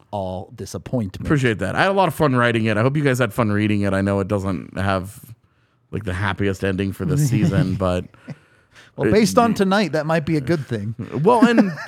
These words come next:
Speaker 1: <laughs>
Speaker 2: like, have you ever sat down and tried to come up with twenty predictions?
Speaker 1: Yeah, it's, that, that's a lot of
Speaker 2: For a,
Speaker 1: predictions.
Speaker 2: for, and for a calendar year, not twenty predictions for the season, but for the entire year.
Speaker 1: Yeah.
Speaker 2: And it's like, "Ah, I've got to include next season into this too." All righty.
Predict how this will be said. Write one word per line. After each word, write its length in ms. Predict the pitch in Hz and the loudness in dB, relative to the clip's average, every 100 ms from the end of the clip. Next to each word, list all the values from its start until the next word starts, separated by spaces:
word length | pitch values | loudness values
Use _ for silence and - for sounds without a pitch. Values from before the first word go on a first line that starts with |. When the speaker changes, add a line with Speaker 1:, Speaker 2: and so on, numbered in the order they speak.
| - - | -10 -10
Speaker 1:
<laughs> 320 | - - - | -12 -12 0
Speaker 2:
like, 160 | 185 160 | 2 4
have 100 | 151 | 4
you 60 | |
ever 120 | 208 208 | 2 2
sat 280 | - 147 | -2 -4
down 200 | 110 120 135 | 0 0 0
and 60 | |
tried 120 | 123 120 | 0 -2
to 60 | |
come 120 | 117 131 | 0 -2
up 40 | |
with 100 | 107 | -2
twenty 300 | - 98 110 | -2 0 0
predictions? 600 | 107 104 101 127 123 123 | 0 0 0 2 2 2
Speaker 1:
Yeah, 40 | 107 | -2
it's, 160 | - | -6
that, 180 | - 180 | 0 2
that's 160 | 196 202 | 2 0
a 40 | |
lot 360 | 175 170 156 147 | 0 2 2 0
of 80 | 139 | -2
Speaker 2:
For 80 | |
a, 120 | 139 120 | -4 2
Speaker 1:
predictions. 460 | 156 143 127 131 | 4 4 2 2
Speaker 2:
for, 140 | 170 170 | 2 2
and 100 | 156 | 4
for 100 | 202 | 2
a 40 | |
calendar 460 | 147 175 196 190 147 | 2 0 0 2 2
year, 220 | 151 160 | 2 0
not 220 | 110 160 - | 0 0 0
twenty 160 | 262 | 0
predictions 360 | 220 208 202 160 | 0 -2 -4 -2
for 80 | 151 | -2
the 80 | 123 | -2
season, 680 | - 180 165 110 95 107 - - _ _ - | -4 -4 -2 -2 -2 -2 -6 -18 _ _ -6
but 100 | 123 | 0
for 80 | 160 | 4
the 100 | 147 | 4
entire 540 | 123 - 156 180 180 151 | 2 -2 0 4 4 2
year. 520 | 127 147 139 113 101 | 0 2 4 2 0
Speaker 1:
Yeah. 60 | 127 | 2
Speaker 2:
And 80 | 127 | 0
it's 140 | 123 | 0
like, 280 | 139 120 - - | 0 -2 -6 -8
"Ah, 380 | 160 151 117 101 | -2 0 0 -2
I've 140 | 131 147 | -2 0
got 100 | 156 | 0
to 80 | 120 | 0
include 280 | 104 131 101 | -2 -2 0
next 240 | 131 - | -2 -4
season 300 | 110 101 107 | -6 -4 -2
into 140 | 107 101 | -2 -2
this 220 | 95 92 | -2 -4
too." 360 | - 151 98 101 - _ _ - - - - _ - | -2 0 0 -4 -12 _ _ -20 -18 -18 -20 _ 0
All 240 | 117 147 | 4 6
righty. 500 | 151 165 139 110 117 | 6 4 4 2 0